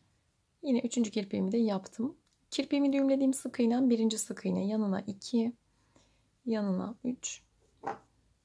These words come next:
dört. Dört tane sık iğne yaptıktan sonra ipimi bırakıyorum. Sadece trabzanımın önünden dört tane yapacağım. Bir, iki, üç,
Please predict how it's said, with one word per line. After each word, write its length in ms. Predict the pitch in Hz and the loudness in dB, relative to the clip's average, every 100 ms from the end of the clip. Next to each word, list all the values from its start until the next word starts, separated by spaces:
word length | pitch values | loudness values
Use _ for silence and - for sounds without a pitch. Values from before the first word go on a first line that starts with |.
| _ _ _ _ _ _ _ _ _ _ _ _ _ _ _ _ _ _ _ _ _ _ _ - 220 | _ _ _ _ _ _ _ _ _ _ _ _ _ _ _ _ _ _ _ _ _ _ _ -10 -2
dört. 640 | 214 196 226 - - - _ _ _ _ _ _ _ _ - | 0 0 -2 -8 -16 -16 _ _ _ _ _ _ _ _ 0
Dört 200 | 247 - | 0 2
tane 240 | 214 190 | 0 2
sık 240 | 196 233 226 | -2 -2 0
iğne 140 | 208 | 0
yaptıktan 480 | 208 - - 233 226 | -2 -6 -2 0 0
sonra 300 | - 190 180 | 0 0 0
ipimi 320 | 226 240 233 | -2 2 2
bırakıyorum. 400 | 233 233 240 269 | 2 0 -2 -2
Sadece 300 | - 247 233 | 0 0 0
trabzanımın 560 | - 226 214 214 202 196 | 0 0 2 -2 0 0
önünden 440 | 180 175 180 180 | 0 0 0 -2
dört 200 | 175 - | -2 -4
tane 220 | 196 180 | -4 -2
yapacağım. 440 | 180 - 190 190 208 | -4 -6 -6 -4 -2
Bir, 320 | 220 - - _ _ _ _ _ _ - | -4 -6 -16 _ _ _ _ _ _ -10
iki, 560 | - - 196 196 262 - _ _ _ _ _ _ _ _ | -8 -4 -2 -2 -4 -8 _ _ _ _ _ _ _ _
üç, 460 | 240 254 - - | -6 -6 -10 -16